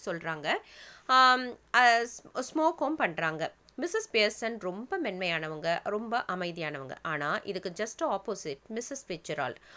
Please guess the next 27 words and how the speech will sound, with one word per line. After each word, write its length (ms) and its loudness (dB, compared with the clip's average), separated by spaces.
அவங்க 260 2
எப்பவுமே 420 0
ரொம்ப 240 -2
ரூடா 420 0
இருப்பாங்க, 480 0
வாய்ஸை 380 0
ரெய்ஸ் 280 -4
பண்ணி 240 -6
பேசுவாங்க, 520 -6
ரொம்ப 280 -8
ஸ்ட்ராங்கானவங்க. 800 -8
மிஸ்ஸஸ் 340 0
ஃபிட்சரால்ட் 600 2
இப்ப 240 -4
மிஸ்ஸஸ் 440 -6
பியர்சன் 340 0
கிட்ட 400 -8
சொல்றாங்க. 480 -4
என்ன 300 -6
சொல்றாங்கன்னா, 540 -6
"உன்னோட 300 -2
நல்லது 360 -2
கெட்டது 560 -4
உன்கிட்ட 320 -6
தான் 220 -4
இருக்கு" 540 -4
அப்படின்னு 360 -4